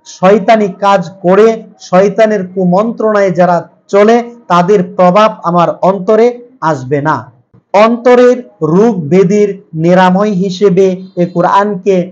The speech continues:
শিফা বা ঔষধ মনে করতে হবে। এরকম আমি যদি কোরআনকে শিফা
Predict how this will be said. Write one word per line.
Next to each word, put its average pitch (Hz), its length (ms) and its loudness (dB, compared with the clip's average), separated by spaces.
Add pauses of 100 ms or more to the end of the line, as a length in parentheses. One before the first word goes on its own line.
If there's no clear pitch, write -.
(180)
শিফা 190 540 -2 (260)
বা 170 120 0 (120)
ঔষধ 190 500 0 (280)
মনে 175 300 -2
করতে 180 340 -4
হবে। 156 300 0 (360)
এরকম 247 500 2
আমি 202 220 -4
যদি 190 220 -4
কোরআনকে 190 640 -2 (340)
শিফা 202 500 0